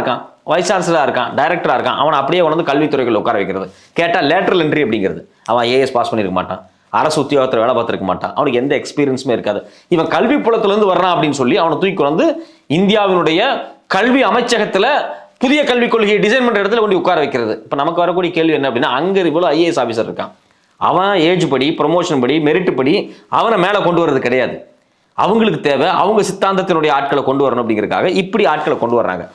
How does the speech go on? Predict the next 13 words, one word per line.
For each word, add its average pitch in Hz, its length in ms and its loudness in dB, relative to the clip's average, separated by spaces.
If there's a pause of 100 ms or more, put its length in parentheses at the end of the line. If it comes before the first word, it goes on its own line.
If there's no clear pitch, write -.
(180)
இதைத்தான் 175 440 0
ராகுல் 165 240 0
காந்தி 151 200 0
வெளிப்படையா 143 380 0
கேட்கிறார். 113 260 -2
"நீங்க 147 180 -2
யாரை 151 400 2
கொண்டு 180 140 0
வந்து 180 180 0
உள்ள 165 160 2
வைப்பேன்னு 156 200 0
எங்களுக்கு 151 220 0
தெரியும், 139 560 0